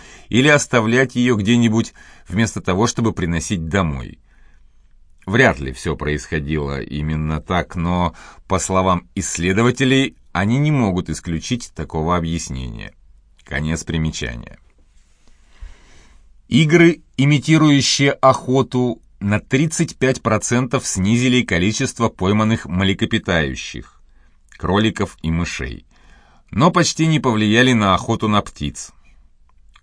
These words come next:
Судя по результату, такие игры удовлетворяют кошачью потребность в охоте на мелкую живность, но никак не действуют на их желание ловить пернатых.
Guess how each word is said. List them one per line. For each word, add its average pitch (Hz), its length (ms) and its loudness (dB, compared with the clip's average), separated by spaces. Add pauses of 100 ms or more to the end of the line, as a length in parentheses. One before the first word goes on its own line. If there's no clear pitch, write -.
(160)
Судя 120 560 2 (160)
по 104 240 4
результату, 107 840 0
такие 123 380 0
игры 139 400 -2
удовлетворяют 123 920 2
кошачью 123 520 -2
потребность 123 640 0
в 101 80 -2
охоте 123 540 0 (280)
на 104 160 2
мелкую 123 520 4
живность, 101 720 0 (580)
но 110 200 0
никак 156 420 2
не 131 180 2
действуют 123 680 4
на 113 60 2
их 117 200 4
желание 117 720 2
ловить 87 420 -2
пернатых. 76 760 -6